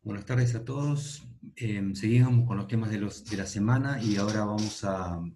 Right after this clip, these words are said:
les voy a hablar sobre el paciente con adenomegalias. Las adenomegalias son un motivo de consulta común. Vamos a empezar por definir qué es una adenomegalia.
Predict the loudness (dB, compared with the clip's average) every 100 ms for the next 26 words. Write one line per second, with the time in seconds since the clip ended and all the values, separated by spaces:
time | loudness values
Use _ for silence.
0 | _ _ -14 -10 -2 0 2 2 0 -2
1 | -2 -2 -2 -2 -4 -6 -10 -2 -2 -2
2 | -4 -4 -2 -4 -6 -8 -12 _ _ -6
3 | -2 0 2 2 0 0 -4 -4 -10 -20
4 | _ _ -20 -20 _ _ _ _ _ _
5 | _ _ _ _ _ _ -6 2 6 8
6 | 8 8 8 8 10 10 10 8 6 6
7 | 0 2 2 4 4 4 8 8 8 6
8 | 0 -2 -8 -8 -2 4 6 4 0 0
9 | 0 0 0 -4 4 6 8 8 8 6
10 | 2 0 -2 -2 0 2 6 8 10 10
11 | 8 2